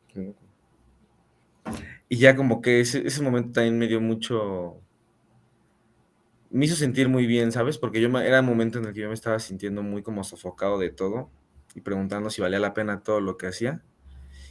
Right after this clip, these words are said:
Y como que verlo para mí fue una especie de señal, ¿sabes? Lo tomé como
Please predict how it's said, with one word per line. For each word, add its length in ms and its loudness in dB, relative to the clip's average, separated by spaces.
Y 80 0
como 240 2
que 80 4
verlo 320 6
para 160 2
mí 100 -2
fue 140 -6
una 80 0
especie 400 -4
de 80 -2
señal, 520 -6
¿sabes? 640 -16
Lo 140 -6
tomé 200 -2
como 380 -6